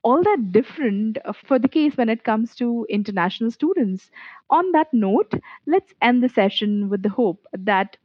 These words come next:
a solution be found soon to all the problems and that in the interim, students are guided closely so that they can stay on track with their education, be it online or offline.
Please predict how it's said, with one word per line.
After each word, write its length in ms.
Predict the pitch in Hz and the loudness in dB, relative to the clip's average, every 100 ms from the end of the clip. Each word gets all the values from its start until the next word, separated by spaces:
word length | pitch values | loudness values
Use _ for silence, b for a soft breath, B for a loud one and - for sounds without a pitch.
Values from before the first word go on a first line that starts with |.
| _ | _
a 220 | 202 196 | -2 0
solution 720 | 208 262 233 247 277 - 320 302 | 0 -2 2 2 2 -2 -2 0
be 120 | 294 | 0
found 480 | - 302 359 392 - - _ | 2 0 0 -2 -4 -4 _
soon 420 | 254 254 202 262 B B _ | 0 2 0 -2 B B _
to 140 | - - | -6 -2
all 280 | 226 240 247 | 0 4 4
the 80 | 226 | 2
problems 560 | - 190 196 370 381 - | 2 0 0 -4 -8 -2
and 280 | 247 247 240 | 0 0 0
that 240 | 254 254 _ | -2 -2 _
in 160 | 262 240 | 0 0
the 80 | - | 0
interim, 440 | 269 285 349 403 508 B B _ | 0 0 0 0 -2 B B _
students 520 | - 311 311 370 381 - | 0 2 4 2 0 -2
are 120 | 247 220 | 0 2
guided 420 | 214 208 220 - | 4 4 2 -2
closely 640 | 202 196 226 175 170 180 b b | -2 0 0 -2 -6 -6 b b
so 140 | - 254 | -4 2
that 200 | 247 226 214 | 2 0 0
they 120 | 247 | 0
can 260 | - 330 320 | 2 0 -2
stay 380 | _ 233 233 - | _ 0 0 0
on 200 | 196 196 | 0 0
track 540 | - 214 175 185 - _ | -2 0 0 -2 -10 _
with 360 | 214 214 226 196 | 0 2 2 2
their 160 | 220 - | 0 0
education, 760 | 170 180 - 180 185 269 359 - B B B 214 | 0 0 2 0 0 -2 -4 -6 B B B 2
be 220 | 311 359 | 4 4
it 140 | 359 - _ | 0 -2 _
online 640 | - 190 226 277 302 330 339 B B - | 2 4 4 2 2 0 -4 B B 2
or 220 | 320 359 - | 2 2 0
offline. 680 | 180 180 214 175 160 180 | 0 0 0 0 -2 -6